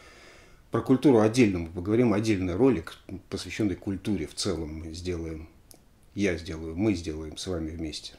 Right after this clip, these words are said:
да. Так вот, э, э,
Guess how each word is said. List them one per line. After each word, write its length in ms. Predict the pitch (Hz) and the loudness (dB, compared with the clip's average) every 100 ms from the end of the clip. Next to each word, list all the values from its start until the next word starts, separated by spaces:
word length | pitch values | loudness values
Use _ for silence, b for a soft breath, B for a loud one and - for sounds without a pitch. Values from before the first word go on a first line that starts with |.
| - | -20
да. 300 | 82 80 78 _ B B B B B B B B _ | -14 -14 -14 _ B B B B B B B B _
Так 160 | - - | -20 2
вот, 260 | 131 - 104 | 2 2 -2
э, 580 | 120 110 104 104 101 95 B B B B B B | 2 4 4 2 0 -4 B B B B B B
э, 320 | 95 95 92 | -10 -10 -10